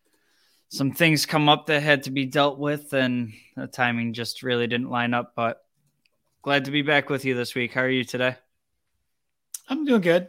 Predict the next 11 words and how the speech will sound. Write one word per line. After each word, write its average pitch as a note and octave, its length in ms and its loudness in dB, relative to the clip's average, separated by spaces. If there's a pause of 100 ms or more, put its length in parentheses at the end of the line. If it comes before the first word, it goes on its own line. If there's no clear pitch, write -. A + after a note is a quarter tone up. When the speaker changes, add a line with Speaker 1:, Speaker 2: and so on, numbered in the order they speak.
(140)
Speaker 2:
I'm E3+ 160 -6
always F#3+ 320 0
better F3+ 180 -2
than E3 120 -4
I D#3 120 -2
deserve. C#3 540 -10 (160)
You C#3 80 -10
know, C3 100 -6
I C#3 100 -6
can't C#3 240 -8
complain. C3+ 440 -8